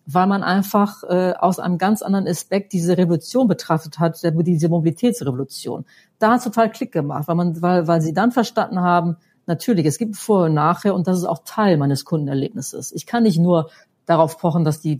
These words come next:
Kapsel funktioniert und da ein super Erlebnis ist, wenn das Vor- und Nachher nicht komplett stimmt. Also dieser, dieser Awareness-Effekt hat sich wirklich produziert, als wir einfach direkt ins, ins, ins Passenger Journey Mapping gegangen sind.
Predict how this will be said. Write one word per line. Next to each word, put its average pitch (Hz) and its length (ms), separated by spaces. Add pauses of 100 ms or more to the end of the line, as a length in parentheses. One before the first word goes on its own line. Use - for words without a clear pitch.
(120)
Kapsel 220 320
funktioniert 151 640
und 147 160
da 151 100
ein 143 140
super 180 240
Erlebnis 156 400
ist, 190 260
wenn 165 80
das 156 160
Vor- 180 260
und 156 100
Nachher 165 360
nicht 156 200
komplett 151 340
stimmt. - 260
Also 147 140
dieser, 220 280 (460)
dieser 226 300
Awareness-Effekt 240 1080
hat 196 220
sich 160 200
wirklich 233 200
produziert, 220 560
als - 300
wir 190 140
einfach 185 320 (160)
direkt 208 340
ins, 180 260
ins, 175 300
ins 160 220
Passenger 170 460
Journey 160 220
Mapping 151 300
gegangen - 380
sind. - 320